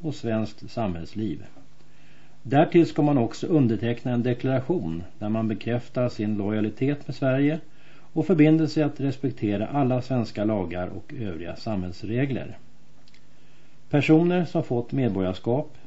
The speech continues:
eller uppehållstillstånd på falska grunder, till exempel genom att ljuga om sin identitet eller genom att muta myndighetspersonal, ska kunna få dessa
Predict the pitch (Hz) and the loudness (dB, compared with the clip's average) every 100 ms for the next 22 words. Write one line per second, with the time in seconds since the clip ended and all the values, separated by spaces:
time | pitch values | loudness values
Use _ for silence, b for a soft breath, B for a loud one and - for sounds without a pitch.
0 | b - 127 151 143 110 101 - 101 113 | b -4 0 2 2 0 -4 -4 -4 -2
1 | 120 127 120 - 127 95 139 160 143 90 | 0 -2 -4 0 0 0 0 2 2 2
2 | 78 - - - b b b b b - | -4 -8 -10 -12 b b b b b 0
3 | 151 - 131 127 131 127 110 117 110 98 | 0 4 2 4 2 2 4 2 0 4
4 | 131 95 90 113 117 113 117 110 107 98 | 4 4 0 -2 -2 -2 -4 -4 -4 -4
5 | 95 95 - 131 180 - - 131 135 135 | -4 -6 0 0 0 -6 -6 -2 2 2
6 | 135 131 131 139 - - 127 139 117 95 | 2 0 4 4 2 -2 2 4 4 2
7 | 92 98 92 101 104 98 85 98 98 95 | -2 -4 -4 -2 -2 -2 -4 -8 -10 -4
8 | 104 104 87 87 90 - 85 | -4 -2 -4 -4 -6 -8 -10